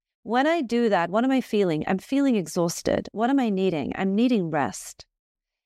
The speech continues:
Is it possible that this is a strategy to meet my needs for rest and that it's not that I'm lazy and that I'm allowed to rest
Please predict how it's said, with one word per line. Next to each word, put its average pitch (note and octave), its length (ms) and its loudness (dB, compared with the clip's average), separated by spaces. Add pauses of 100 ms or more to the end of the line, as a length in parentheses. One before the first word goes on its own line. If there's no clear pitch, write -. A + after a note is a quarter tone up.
(120)
Is C#4 180 2
it F4 140 0
possible F#3 760 0
that F#3+ 200 2
this G3+ 200 0
is G#3 160 2
a F3+ 100 2
strategy G3+ 680 2
to F#3+ 160 -8
meet G#3 280 0
my C4 120 2
needs G3+ 300 0
for F#3+ 140 0
rest D#3 460 -2 (680)
and A3+ 120 0
that A#3+ 80 4
it's - 160 -2
not B3+ 180 2
that C4+ 80 2
I'm A#3 160 2
lazy D#3 500 -2 (260)
and G#3+ 120 0
that A3 80 2
I'm A3 140 2
allowed G3+ 540 0
to - 280 0
rest B2+ 500 -2